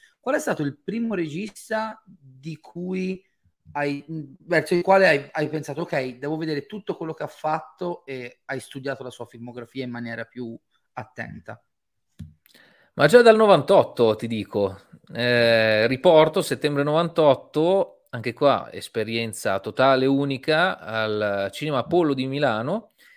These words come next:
Speaker 1: Mm.
Speaker 2: Ehm, The Truman Show, Peter Weir.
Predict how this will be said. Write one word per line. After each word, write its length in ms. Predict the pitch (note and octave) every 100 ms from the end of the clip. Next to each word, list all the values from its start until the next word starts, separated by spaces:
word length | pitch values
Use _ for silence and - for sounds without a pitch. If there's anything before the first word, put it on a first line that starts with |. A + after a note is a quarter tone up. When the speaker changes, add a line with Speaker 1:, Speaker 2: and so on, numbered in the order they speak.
| -
Speaker 1:
Mm. 300 | G#3 D#3+ A2+
Speaker 2:
Ehm, 1400 | C#3 C3+ C3 B2+ B2 B2 A#2+ A#2+ A#2 A2+ A2 G#2+ G#2 G#2+ G#2+ _ _ _ _ _ _ _ _ _ _ -
The 180 | A#2+ C#3
Truman 300 | F3+ G3+ G#3+
Show, 240 | - G#3+
Peter 240 | G#3+ D3+ E3
Weir. 600 | D3+ E3+ C3+ G#2 G2+ F#2+